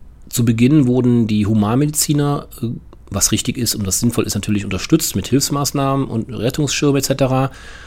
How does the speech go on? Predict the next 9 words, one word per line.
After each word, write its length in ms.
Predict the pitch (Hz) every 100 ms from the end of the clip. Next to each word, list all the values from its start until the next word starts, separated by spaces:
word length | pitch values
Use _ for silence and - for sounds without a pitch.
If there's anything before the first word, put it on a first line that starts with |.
| - - - -
Ähm, 420 | 117 113 113 - - - -
aber, 600 | 107 107 107 104 104 - 113
ähm, 280 | 101 101
die 100 | 104
Therapeuten, 720 | 104 107 98 - 104 131 - 120
Physiotherapeuten, 800 | - 131 127 131 123 127 123 113
Logopäden 480 | 110 - 110 139 135
et 80 |
cetera, 540 | - 135 127 131 127